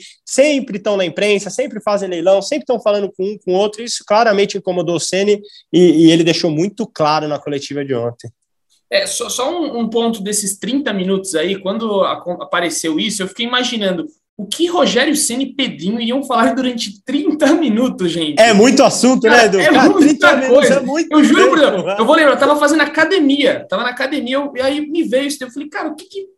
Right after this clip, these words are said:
Speaker 2: Rogério Ceni falaria por trinta minutos com o Pedrinho?"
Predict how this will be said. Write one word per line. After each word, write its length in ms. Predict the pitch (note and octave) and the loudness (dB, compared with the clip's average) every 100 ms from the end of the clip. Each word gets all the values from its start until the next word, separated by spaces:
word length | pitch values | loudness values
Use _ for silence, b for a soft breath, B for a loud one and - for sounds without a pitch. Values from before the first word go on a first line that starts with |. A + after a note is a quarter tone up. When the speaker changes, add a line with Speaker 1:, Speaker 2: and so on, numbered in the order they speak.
| _ F#3+ | _ -8
Speaker 2:
Rogério 380 | A#3+ A#3 D4 | -4 -2 -2
Ceni 220 | - B3 C4+ | -4 -8 -8
falaria 240 | C4 C#4 | -4 -4
por 280 | D4 - - | -4 -8 -10
trinta 380 | - G#4 F#4 E4 | -12 -10 -6 -4
minutos 320 | B3+ C#4 - | -4 -6 -8
com 120 | D4+ | -8
o 40 | |
Pedrinho?" 460 | D4+ F#3 F3+ F#3 | -6 -6 -8 -8